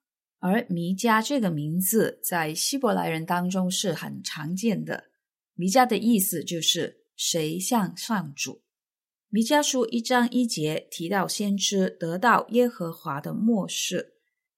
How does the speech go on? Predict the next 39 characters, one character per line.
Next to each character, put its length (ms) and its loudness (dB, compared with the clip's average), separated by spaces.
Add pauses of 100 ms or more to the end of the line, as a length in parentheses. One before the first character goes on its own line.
(140)
在 300 4
希 220 0
伯 160 6
来 160 8
文 180 2
当 180 2
中 200 2
其 160 -6
实 220 -6
没 280 -4
有 200 0
默 340 2
示 320 -4
这 160 -6
个 100 -8
字。 380 -6 (460)
如 200 4
果 160 6
按 340 2
照 400 4
原 280 2
文 160 -2
翻 340 4
译 80 4
的 120 2
话， 460 -2
就 160 -6
是 320 -2 (320)
摩 180 4
利 140 6
沙 280 8
人 340 4
弥 180 -4
迦 380 2 (120)
在 240 2
犹 300 -2
大 240 2
诸 320 2
王 380 4